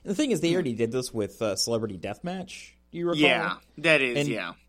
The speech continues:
Speaker 1: that was dumb, and it was, like, jokey. I wanna see,
Speaker 2: Yeah.
Speaker 1: like, an actual serious
Speaker 2: Right.
Speaker 1: ren-, rendition of
Speaker 2: I mean,
Speaker 1: these
Speaker 2: like,
Speaker 1: things
Speaker 2: we could
Speaker 1: happening.
Speaker 2: just legit write a spec script for Gremlins Meet the Addams Family.
Speaker 1: Okay. I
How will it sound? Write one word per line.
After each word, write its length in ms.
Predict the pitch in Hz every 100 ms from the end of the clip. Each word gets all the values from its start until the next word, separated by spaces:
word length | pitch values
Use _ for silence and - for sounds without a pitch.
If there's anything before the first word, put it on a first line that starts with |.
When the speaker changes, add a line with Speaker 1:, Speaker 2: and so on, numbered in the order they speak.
| _
Speaker 1:
that 160 | 160 156
was 160 | 160 117
dumb, 360 | 123 120 113
and 100 | 107
it 60 | 113
was, 120 | 104
like, 180 | 107 107
jokey. 560 | 110 104 101 104 101 - _ -
I 60 | 127
wanna 200 | 160 156
see, 140 | 139
Speaker 2:
Yeah. 80 | 123
Speaker 1:
like, 140 | 117
an 100 | 120
actual 1000 | - 110 107 - 113 110 104 101 98 98 - _
serious 760 | - - - 113 110 107 101 -
Speaker 2:
Right. 140 | 104
Speaker 1:
ren-, 160 | 104 104
rendition 680 | 117 98 90 - - 95 101 -
of 120 | 110
Speaker 2:
I 60 | 208
mean, 120 | 254
Speaker 1:
these 40 | 262
Speaker 2:
like, 180 | 202 -
Speaker 1:
things 160 | -
Speaker 2:
we 80 | 185
could 160 | 214 254
Speaker 1:
happening. 40 |
Speaker 2:
just 140 | 208 156
legit 640 | 139 139 131 147 139 -
write 540 | - 131 131 123 120 -
a 80 | 127
spec 340 | - - 120 -
script 400 | - 139 120 -
for 400 | - 123 110 104 _ _ -
Gremlins 600 | 131 123 117 113 113 -
Meet 260 | 120 113 113
the 120 | 113
Addams 320 | 117 117 117
Family. 320 | 107 - - -
Speaker 1:
Okay. 160 |
I 20 | 254